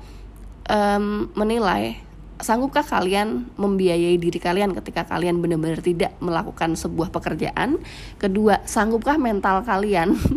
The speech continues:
<laughs> menjalankan atau menjalani hari sebagai pensiunan,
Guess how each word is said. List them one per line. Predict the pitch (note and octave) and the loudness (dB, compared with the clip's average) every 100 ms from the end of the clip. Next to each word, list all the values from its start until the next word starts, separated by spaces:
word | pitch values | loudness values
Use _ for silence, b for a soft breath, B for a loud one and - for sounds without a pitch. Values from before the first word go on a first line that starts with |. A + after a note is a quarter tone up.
| - | -2
<laughs> | - - - | -6 -14 0
menjalankan | G#3+ G3 F3+ F3 F3 F3+ - F3+ F3+ F3 | 2 4 4 4 0 -2 0 0 0 -2
atau | F3+ F3+ F3+ - | -2 0 0 0
menjalani | G#3+ A3+ G3+ F3 E3 G3+ B3 B3 B B B - | 2 4 6 4 2 2 2 -2 B B B -2
hari | G#3+ B3+ C4 F3 | 2 2 2 0
sebagai | F3+ F3 D#3+ E3 D#3+ E3 E3 | 0 2 2 2 2 0 0
pensiunan, | F#3 A#3 - G#3+ G#3 D#3 F#3+ | 0 0 0 2 2 0 -2